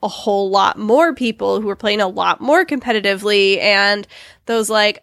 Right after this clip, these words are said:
'Oh, I forgot to do this,' or, 'Oh, I should have done this'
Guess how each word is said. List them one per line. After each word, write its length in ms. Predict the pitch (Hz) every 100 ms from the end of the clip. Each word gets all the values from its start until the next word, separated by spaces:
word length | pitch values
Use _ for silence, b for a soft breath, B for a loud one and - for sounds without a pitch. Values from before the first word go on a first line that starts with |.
| -
'Oh, 320 | 254 254 240
I 140 | - 233
forgot 340 | 247 240 -
to 80 | 226
do 120 | 240
this,' 380 | 233 208 196 202
or, 200 | 208 202
'Oh, 400 | - 254 240 226
I 100 | 220
should 180 | 240 247
have 80 | 226
done 180 | 220 226
this' 480 | 220 202 196 -